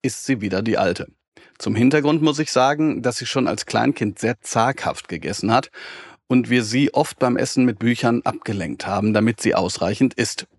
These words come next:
Unsere große Sorge ist, dass unser bisheriger Umgang mit der Situation in eine Essstörung mündet. Grundsätzlich isst sie mittlerweile gut und ist auch an verschiedenen Lebensmitteln,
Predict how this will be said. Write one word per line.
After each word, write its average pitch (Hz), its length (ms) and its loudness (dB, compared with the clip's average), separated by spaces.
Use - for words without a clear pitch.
Unsere 170 420 2
große 117 360 0
Sorge 120 340 2
ist, - 300 -4
dass 95 120 -4
unser 113 260 0
bisheriger 135 760 0
Umgang 123 400 2
mit 104 140 -4
der 95 80 2
Situation 101 720 0
in 110 120 0
eine 107 240 0
Essstörung 87 720 -2
mündet. 87 440 -4
Grundsätzlich 143 720 2
isst - 240 -2
sie 131 100 0
mittlerweile 104 520 0
gut 160 360 0
und - 220 2
ist - 320 -2
auch - 140 0
an 113 160 0
verschiedenen 156 580 2
Lebensmitteln, 143 960 0